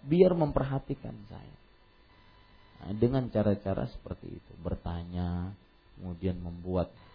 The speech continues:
situasi menjadi mereka mem-, mem-, memperhatikan apa yang kita ucapkan. Yang kesepuluh, yang terakhir, wa'idun naihah, ancaman bagi wanita yang meratapi orang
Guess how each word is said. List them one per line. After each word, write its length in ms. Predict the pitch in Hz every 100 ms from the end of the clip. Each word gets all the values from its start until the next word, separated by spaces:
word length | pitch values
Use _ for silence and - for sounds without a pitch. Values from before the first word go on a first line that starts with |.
| - -
situasi 560 | 92 101 87 95 - 95
menjadi 400 | 90 87 90 98
mereka 400 | 87 87 87 117 107 - - - - - -
mem-, 320 | 95 90 90 78
mem-, 240 | 92 95 - - - -
memperhatikan 800 | 107 107 104 104 92 - 104 101
apa 240 | - 90 90
yang 160 | 87
kita 240 | 87 - -
ucapkan. 480 | 82 - 85 - - - - - - - - - -
Yang 320 | 202 226 208
kesepuluh, 320 | 175 156 175
yang 160 | 135 120
terakhir, 400 | - 127 151 131
wa'idun 880 | 120 117 110 165 190 147 135 117
naihah, 640 | 98 95 92 92 90 95 95 - - -
ancaman 640 | 113 113 107 143 160 135
bagi 320 | 113 107 123 117
wanita 480 | 98 95 - 165
yang 240 | 185 135 104
meratapi 560 | 95 90 98 - -
orang 400 | - 98 120 147